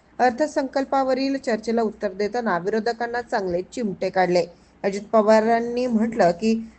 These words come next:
"लाडक्या बहिणीसंदर्भात आम्हाला आपुलकी आहे.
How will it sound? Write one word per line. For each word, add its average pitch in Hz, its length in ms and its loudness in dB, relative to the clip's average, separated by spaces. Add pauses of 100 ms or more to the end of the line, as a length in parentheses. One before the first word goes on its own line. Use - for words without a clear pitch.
"लाडक्या 240 380 4
बहिणीसंदर्भात 254 880 -2
आम्हाला 220 320 0
आपुलकी 220 520 0
आहे. 170 80 0